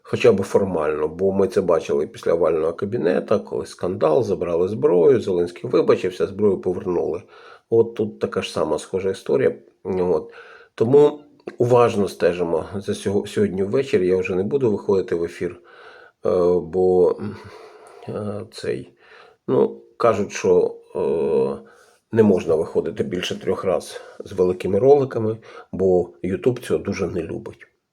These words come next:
Не знаю, чого він так не любить, які там вони довгі, десять-п'ятнадцять хвилин, це недовго, але менше з тим. Люди кажуть, що я буду піддавати сумніву все, що кажуть люди, те-, техніки. Так от,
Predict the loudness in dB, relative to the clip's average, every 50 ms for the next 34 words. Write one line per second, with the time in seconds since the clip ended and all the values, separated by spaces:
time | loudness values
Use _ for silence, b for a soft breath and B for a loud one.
0 | _ -4 -4 -4 -4 -2 -2 -2 -2 -2 -2 -2 -2 -2 -2 -2 -4 -8 -8 -6
1 | -6 -4 -2 -2 -2 0 -2 -2 -4 -8 B B B B B B B -4 -2 -2
2 | 0 0 0 0 0 -2 -2 -4 -4 -4 -4 -4 -4 -8 -8 -4 -4 -6 -6 -6
3 | -14 -18 -14 -8 -4 -4 -4 -6 -8 -8 -4 -4 -2 -2 -2 -4 -4 -4 -6 -4
4 | -6 -6 -6 -6 -6 -6 -4 -2 -2 0 2 2 2 0 0 -2 -2 -6 -10 -14
5 | -12 -10 -10 -10 -10 -10 B B B B B B B B 0 0 2 2 0 2
6 | 4 4 4 4 2 -8 -6 -2 0 0 0 -2 -6 -10 -10 -12 -10 -10 -6 -2
7 | 0 2 2 2 2 0 -10 -10 -6 -4 -4 -4 -4 -4 -6 -6 -6 -4 -4 -4
8 | -4 -6 -12 -10 -4 -2 -2 -2 -4 -8 -10 -6 -6 -6 -6 -6 -10 -14 -10 -4
9 | -4 -4 -4 -2 0 -2 -2 -2 -4 -12 -12 -12 -14 -18 -20 B B B B B
10 | B B B B B B B B -6 -4 2 4 4 4 4 2